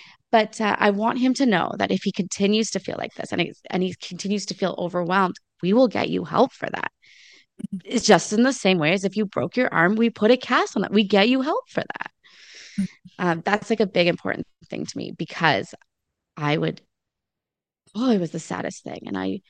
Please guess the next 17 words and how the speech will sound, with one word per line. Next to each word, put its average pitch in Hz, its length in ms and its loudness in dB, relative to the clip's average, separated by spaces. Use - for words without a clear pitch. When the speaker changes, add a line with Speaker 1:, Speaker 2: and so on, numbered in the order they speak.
Speaker 1:
don't 170 140 -2
want 170 220 -6
to - 200 -8
ever 160 420 -2
go 156 120 -4
to 156 60 -2
something - 320 -8
like - 180 -12
that - 180 -10
again. - 260 -14
And 208 100 2
Speaker 2:
Yeah. 233 60 4
Speaker 1:
it's 240 100 0
a 240 40 -2
good 269 200 0
step - 240 -8
forward. - 440 -4